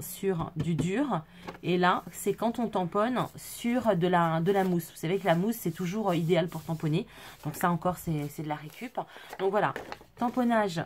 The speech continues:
sur du dur sur ma plaque. Et là, c'est tamponnage sur cette partie. Euh... Donc franchement, je trouvais que pour un junk, c'était tout à fait le résultat. Alors évidemment, c'est pas forcément la bonne couleur, mais en tout cas, c'est tout à fait le résultat que j'attendais.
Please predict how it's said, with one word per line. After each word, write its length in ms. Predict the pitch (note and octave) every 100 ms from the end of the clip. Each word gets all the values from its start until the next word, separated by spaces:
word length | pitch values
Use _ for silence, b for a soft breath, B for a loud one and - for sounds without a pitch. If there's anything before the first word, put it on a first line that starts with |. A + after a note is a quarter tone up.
| -
sur 320 | - B3+ A3+
du 120 | A3
dur 220 | F#3 A3
sur 160 | - F#3+
ma 140 | F#3
plaque. 320 | F3 G3 A3+ G3
Et 80 |
là, 100 | F3+
c'est 140 | G#3+ F#3+
tamponnage 640 | - G3 G3+ G3 A3+ B3 -
sur 400 | - - - A3
cette 220 | - F3
partie. 580 | - D3+ - - F#3+ F#3+
Euh... 180 | D3+ C#3+ - B B B
Donc 100 | D3+
franchement, 540 | C#3+ C4+ C#4+ B3 A#3+ - F3
je 160 | F3
trouvais 320 | F#3 - G3
que 120 | G#3+ E3
pour 200 | - E3
un 100 | E3
junk, 200 | F#3+ G#3+
c'était 200 | - C#3
tout 160 | - -
à 80 | G3+
fait 160 | G3
le 160 | F#3+ E3+
résultat. 560 | E3 E3 D#3+ F#3+ F3+
Alors 140 | - B2+
évidemment, 280 | D#3 F3 F#3+
c'est 140 | F3
pas 140 | F3
forcément 320 | F3 E3+ F3+ E3+
la 100 | D#3
bonne 140 | D#3+
couleur, 260 | - A#3 G#3+
mais 120 | E3+ B B B
en 20 | D#3+
tout 100 | E3+
cas, 120 | A#3+
c'est 140 | G#3
tout 120 | - A#3
à 80 | A3+
fait 100 | A3
le 80 | F#3
résultat 420 | G3 F#3 E3 F3+
que 60 |
j'attendais. 460 | D#3+ E3+ E3 D#3 C4